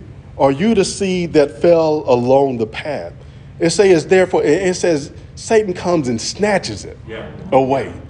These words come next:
Speaker 1: You know, you had, it, it, it, it, you thought you understood, but you thought, but you know, that, but the Baptist church, uh, you know, that's my,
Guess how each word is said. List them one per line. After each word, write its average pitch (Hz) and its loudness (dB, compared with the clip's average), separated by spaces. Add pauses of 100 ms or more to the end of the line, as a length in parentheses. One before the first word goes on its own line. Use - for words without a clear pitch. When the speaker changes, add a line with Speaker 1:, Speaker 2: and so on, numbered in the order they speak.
(580)
Speaker 1:
You 202 0
know, 185 4
you 185 2
had, 214 -2
it, 185 2
it, 190 -2
it, 175 0
it, 180 2
you 165 -4
thought 196 0
you 175 2
understood, 170 2
but 135 -8
you 127 -6
thought, 190 -4
but 165 -2 (180)
you 190 -4
know, 185 2
that, 156 -2
but 131 0
the 135 -2 (280)
Baptist 190 -2
church, 196 0
uh, 151 4
you 165 0
know, 147 2
that's 170 2
my, 175 2